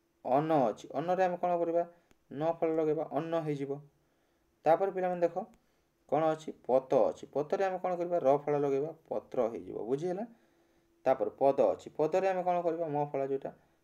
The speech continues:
ପଦ୍ମ। ବୁଝିହେଲା? ବୁଝିହେଲା ପିଲାମାନେ ଏତିକି? ତ ପିଲାମାନେ, ତାପରେ ନେକ୍ସଟ ପ୍ରଶ୍ନ ଦେଖିବା। ତଲେ ଦିଆଯାଇଥିବା ଗୀତଟିକୁ ପଢ଼ି ଛବିଶରୁ ଅଠେଇଶ ନମ୍ବର ପ୍ରଶ୍ନର ଉତ୍ତର ଲେଖ। ଦେଖ, ଏଠାରେ କ'ଣ କହିଛି? ବାଘ ମାମୁଁର ବାହାଘର,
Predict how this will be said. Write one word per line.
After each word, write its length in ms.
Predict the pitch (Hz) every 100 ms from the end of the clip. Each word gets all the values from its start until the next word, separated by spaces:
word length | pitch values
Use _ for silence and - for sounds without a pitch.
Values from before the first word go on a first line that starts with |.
| _ _ _
ପଦ୍ମ। 520 | 98 95 95 107 104 - _ _ _ -
ବୁଝିହେଲା? 520 | 107 131 151 151 196 - _ _ _ _ 107
ବୁଝିହେଲା 340 | 127 160 156
ପିଲାମାନେ 300 | 151 156 151
ଏତିକି? 300 | 147 147 208 - _ _ _ _ _ _ -
ତ 40 |
ପିଲାମାନେ, 420 | 117 143 143 151
ତାପରେ 380 | 151 131 131 131 131
ନେକ୍ସଟ 220 | 135 147
ପ୍ରଶ୍ନ 240 | 147 147
ଦେଖିବା। 360 | 139 139 143 156 - _ _ _ _ _ _ _ _ _ _ -
ତଲେ 180 | 147 190
ଦିଆଯାଇଥିବା 400 | 220 214 220 214
ଗୀତଟିକୁ 400 | 151 156 170 175
ପଢ଼ି 280 | 139 131 156
ଛବିଶରୁ 580 | - 127 165 - 160 127
ଅଠେଇଶ 360 | 131 - 202 -
ନମ୍ବର 340 | 135 110 113 143 - _ _ _ _ _ _ _ _ -
ପ୍ରଶ୍ନର 360 | 131 - 135
ଉତ୍ତର 300 | 135 127 110
ଲେଖ। 240 | 98 90 - -
ଦେଖ, 240 | 113 123 170
ଏଠାରେ 180 | 170 180
କ'ଣ 200 | 185 175
କହିଛି? 280 | 175 202
ବାଘ 460 | 156 - 123 127 185
ମାମୁଁର 420 | 180 165 165 165
ବାହାଘର, 600 | 120 107 139 143 110 120